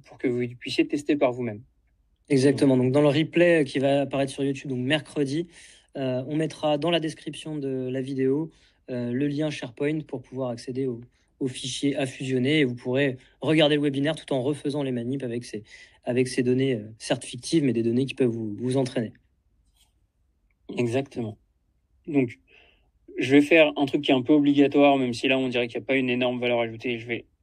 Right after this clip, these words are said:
Speaker 1: tout typer. Donc, je vais typer chaque colonne, mais je vais le faire en une fois, hein, évidemment. Hop. Ça et ça. Euh, ah non, juste ça. Tout ça, c'est du texte. Donc, j'ai sélectionné plusieurs colonnes différentes.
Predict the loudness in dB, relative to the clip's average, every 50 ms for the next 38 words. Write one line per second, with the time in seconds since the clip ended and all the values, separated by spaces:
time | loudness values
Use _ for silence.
0 | _ _ -10 -8 -8 -8 -6 -6 -6 0 2 2 2 0 -2 -8 -8 -6 -4 -4
1 | -2 -4 -4 -6 -6 -4 -2 -2 0 0 -2 -2 0 2 4 4 4 4 2 -2
2 | -6 -10 _ -14 -12 -10 -8 -8 -8 -10 -8 -10 -10 -10 -10 -12 -10 -4 -2 -2
3 | 0 -2 -2 -8 -10 -12 -12 -10 -8 -10 -10 -10 _ -6 -4 -4 -4 -6 -14 _
4 | _ _ _ _ _ _ _ _ _ _ _ _ _ _ _ _ _ _ _ _
5 | _ _ _ _ _ _ _ _ _ _ _ _ _ _ _ _ _ _ _ _
6 | _ _ _ _ _ _ _ _ _ _ _ _ _ _ -14 -12 -6 -4 -2 -2
7 | -2 -4 -6 _ _ _ _ _ 2 2 2 2 0 2 2 2 2 2 -2 _
8 | _ _ -6 -4 -2 -2 -2 -2 -4 -4 -4 -4 -6 -8 -12 _ -14 -12 -10 -10
9 | -10 -12 -14 _ _ _ -14 -14 -6 0 2 4 4 2 0 _ _ -18 -10 -6
10 | -6 -4 -2 2 2 2 2 2 -2 -4 -4 -4 -8 -12 -14 _ 0 2 2 2
11 | 2 -2 -16 -18 -20 _ _ -16 -14 -14 -14 -12 -8 -4 -2 -2 2 4 4 2
12 | 4 4 4 4 4 2 2 4 4 4 4 4 4 4 4 4 2 0 0 2
13 | 4 4 6 4 4 0 -4 -14